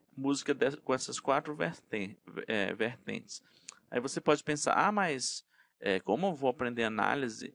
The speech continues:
E se eu, eu estou me referindo a uma, sei lá, uma criança de cinco anos, como é que ele vai aprender análise?" Bem,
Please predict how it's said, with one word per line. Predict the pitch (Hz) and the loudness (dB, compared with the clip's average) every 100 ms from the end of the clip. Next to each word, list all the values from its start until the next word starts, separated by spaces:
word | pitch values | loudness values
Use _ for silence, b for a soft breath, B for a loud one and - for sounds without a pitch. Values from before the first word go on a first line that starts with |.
| b b | b b
E | 135 | -2
se | 139 - 175 180 135 | 0 0 0 2 6
eu, | 135 131 | 4 4
eu | - | -4
estou | 120 - 135 | -4 0 0
me | 131 | 2
referindo | 131 123 123 120 | -4 -2 -2 2
a | |
uma, | 117 107 98 | 2 4 2
sei | - | 0
lá, | 113 | 0
uma | 104 104 | 2 0
criança | 120 110 117 110 | 0 -2 -2 -6
de | 107 | -6
cinco | 101 131 135 123 | -6 -8 -6 -2
anos, | 104 90 - | -2 -2 -10
como | - 151 | -4 -4
é | 170 | -4
que | |
ele | 135 | -2
vai | 131 | -2
aprender | - 113 110 | -2 -2 -2
análise?" | 110 95 - - - B B B B B _ | 2 0 0 -8 -16 B B B B B _
Bem, | - 104 | -4 -4